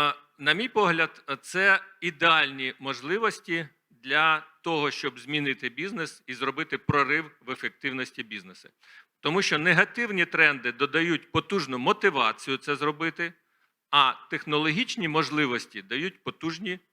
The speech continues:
дуже потужні можливості. І ми розглянемо, а,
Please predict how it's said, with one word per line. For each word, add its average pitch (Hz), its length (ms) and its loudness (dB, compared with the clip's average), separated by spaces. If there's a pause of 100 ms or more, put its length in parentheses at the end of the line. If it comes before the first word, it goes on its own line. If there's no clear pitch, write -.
дуже 151 460 -2
потужні 117 680 -10 (140)
можливості. 107 600 -14 (1300)
І 254 340 0
ми 208 120 4
розглянемо, 202 720 0
а, 147 80 2